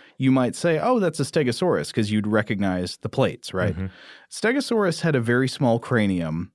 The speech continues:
Speaker 1: with no known adornments, and this creature in the carving has a huge head with the appearance of some kind of pointed ear or horn on its face. I don't know exactly what it's supposed to be, but there's a thing on the face, and the head is very large.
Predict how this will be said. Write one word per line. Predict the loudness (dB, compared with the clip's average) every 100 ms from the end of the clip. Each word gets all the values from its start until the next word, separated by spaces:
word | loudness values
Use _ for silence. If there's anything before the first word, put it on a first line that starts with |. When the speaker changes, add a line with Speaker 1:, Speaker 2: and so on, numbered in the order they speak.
| -6
Speaker 1:
with | -4 2
no | 4 4
known | 4 2
adornments, | 0 0 0 0 -2 -8 -10 -4
and | 2 2
this | 2 -2
creature | 0 0 0 0
in |
the | 0
carving | 2 2 4 0
has | 0 -2
a | -2
huge | -2 0 2 0 -2
head | -4 -2 -2 -2
with | -4 -2
the | -2
appearance | 0 2 2 0
of | -4 -2
some | -2
kind | 0 0
of | 0 -4
pointed | -2 2 2 0 -2 -6
ear | -4 0 2
or | 2 0 -2
horn | -6 -4 0 2 0 0
on | 0 -2
its | -4 -4
face. | -2 -2 -2 -2
I | -2
don't | 0
know | 0 -2
exactly | -2 -4 -2 -2
what | -2
it's | -4
supposed | -10 -6 -6 -4
to | -2
be, | 0 -2 -4 -20 -14 -4
but | 0
there's | 0
a | -2
thing | -2 0 2 2 2
on | 0
the |
face, | 0 2 2 0 -4
and | -4 -4
the |
head | -2 0 0
is | -2
very | -2 0 0
large. | -2 -6 -6 -10 -12